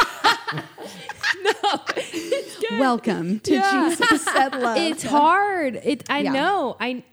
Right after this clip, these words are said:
Speaker 1: it, and I think my brain has run down those paths a little bit and go, "Why even?"
Speaker 2: Yeah. Yeah. And so it's more about your, the only, the only good is that you acknowledge the harm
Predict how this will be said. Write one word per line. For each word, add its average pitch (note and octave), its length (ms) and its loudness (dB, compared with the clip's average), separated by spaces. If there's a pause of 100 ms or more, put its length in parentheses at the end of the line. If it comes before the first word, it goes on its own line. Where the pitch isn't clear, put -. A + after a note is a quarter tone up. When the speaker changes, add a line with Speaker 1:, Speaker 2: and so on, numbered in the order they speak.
(240)
Speaker 1:
it, A3 140 -10 (340)
and C4+ 120 -2
I C4 120 0
think C#4+ 240 -4
my C4 220 -2
brain A3+ 380 -2
has A#3+ 220 -2
run G#3+ 420 -4
down G#3+ 560 -4
those G#3+ 320 -2
paths G#3+ 460 -8
a C4+ 60 0
little G3+ 240 -2
bit F#3 260 -2
and G3+ 120 -2
go, G3+ 140 -2
"Why F#3+ 260 -4
even?" A3+ 380 -4 (420)
Speaker 2:
Yeah. F#3 240 -8 (1160)
Yeah. F#3 260 -8 (300)
And A3 140 -6
so C4+ 220 0
it's B3+ 200 -4
more A#3+ 360 0
about G#3 420 -6
your, G3+ 680 -8 (600)
the G3+ 260 -8
only, A#3 640 -4 (840)
the G#3+ 120 -6
only A#3+ 280 -6
good F3+ 680 -6
is F3+ 340 -6
that - 360 -8
you F#3+ 220 -6
acknowledge F3+ 800 -6
the F3 120 -8
harm F3+ 680 -6